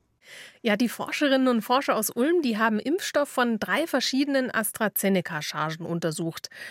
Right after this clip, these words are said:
und haben eben dabei wohl überraschend viel Eiweiße und Eiweißreste gefunden, die da eigentlich nicht hingehören sollen. Die Studie ist jetzt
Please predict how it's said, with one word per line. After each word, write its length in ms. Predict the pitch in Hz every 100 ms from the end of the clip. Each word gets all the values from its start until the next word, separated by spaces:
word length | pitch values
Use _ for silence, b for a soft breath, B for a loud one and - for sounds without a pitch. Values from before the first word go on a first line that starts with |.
| B B -
und 160 | 180
haben 180 | 180 254
eben 220 | 269 220
dabei 460 | 170 196 269 277 214
wohl 180 | 240 226
überraschend 580 | 185 170 240 - 277
viel 300 | - 247 277 -
Eiweiße 680 | - 214 302 277 254 - -
und 200 | 220 - -
Eiweißreste 760 | 185 277 214 - 247 277 320
gefunden, 480 | 294 - 311 302 311 B B B
die 60 | 233
da 160 | 226 226
eigentlich 300 | 208 254 233
nicht 140 | 240 -
hingehören 520 | 233 214 175 156 156
sollen. 460 | 156 151 151 190 180
Die 80 | -
Studie 320 | - 240 269
ist 160 | 247 -
jetzt 240 | 240 -